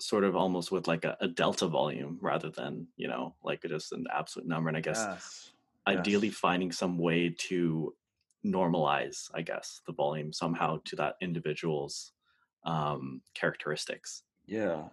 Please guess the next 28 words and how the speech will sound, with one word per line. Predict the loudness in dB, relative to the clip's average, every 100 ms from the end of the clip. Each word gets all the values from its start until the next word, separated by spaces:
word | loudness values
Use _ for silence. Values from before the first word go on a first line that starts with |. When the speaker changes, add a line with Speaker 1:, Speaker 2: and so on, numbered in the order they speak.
| -2
Speaker 2:
and | 0
then | 0
we'll | -2
be | -2
able | -4 -2
to | 0
look | -2 -2
at | -2 -2 -8 _ _ _ _ -20 -20 _ _ _ _
every | -6 -2 0
individual, | 0 -2 -2 -2 0 0 0 0 -8 -14
what | -6 -6
their | -4 -6
baseline | -4 -6 -6 -8
volume | -6 -8 -8 -4
was, | 0 0 -2 -8 -18 -16
and | -14 -12 -14 -18 -20 -18
just | -16 -12
get, | -12 -10
we'll | -10 -6
get | -4 -4
a | -4 -6
much | -4 -4 -4 -8
better | -6 -4
idea | -4 -4 -6
of | -6
what's | -8 -8
truly | -8 -4 -4
going | -6 -12 -12